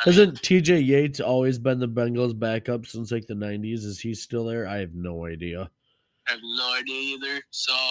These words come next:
Speaker 2: Do we get to
Speaker 1: I
Speaker 2: see
Speaker 1: don't
Speaker 2: some Case Keenum action?
Speaker 1: Yeah.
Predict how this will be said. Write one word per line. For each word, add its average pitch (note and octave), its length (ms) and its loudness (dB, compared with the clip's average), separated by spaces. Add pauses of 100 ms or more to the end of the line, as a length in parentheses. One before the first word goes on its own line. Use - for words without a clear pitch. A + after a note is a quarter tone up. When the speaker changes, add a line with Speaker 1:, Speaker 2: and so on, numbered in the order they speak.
Speaker 2:
Do E3+ 80 8
we G3+ 80 8
get A3+ 140 6
to C4+ 60 6
Speaker 1:
I - 40 6
Speaker 2:
see C4+ 160 4
Speaker 1:
don't C4 60 8
Speaker 2:
some A#3 240 4
Case G3+ 320 4
Keenum G#3 420 4
action? B3+ 540 2 (800)
Speaker 1:
Yeah. D3 220 -4